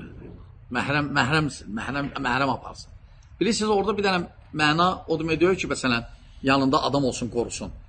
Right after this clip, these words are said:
Həm yanında adam olsun. Xüsusən də yetmiş yaşı var. Hə, kömək eləməyə və s. Aydındır?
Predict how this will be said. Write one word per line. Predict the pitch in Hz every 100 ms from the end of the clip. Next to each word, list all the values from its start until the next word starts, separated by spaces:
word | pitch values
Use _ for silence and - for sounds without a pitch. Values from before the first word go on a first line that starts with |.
| - -
Həm | 202 233 -
yanında | 175 185 220
adam | 202 -
olsun. | - - - - - - - - - -
Xüsusən | - 208 185 180
də | 165
yetmiş | 147 180 170
yaşı | 147 - 139
var. | 80 - - - - - - - - - - - - - - - - -
Hə, | 113 107
kömək | - 143 180
eləməyə | 156 131 110 95
və | 87
s. | 117 117 98 - - - - - - - - 101
Aydındır? | 120 123 104 110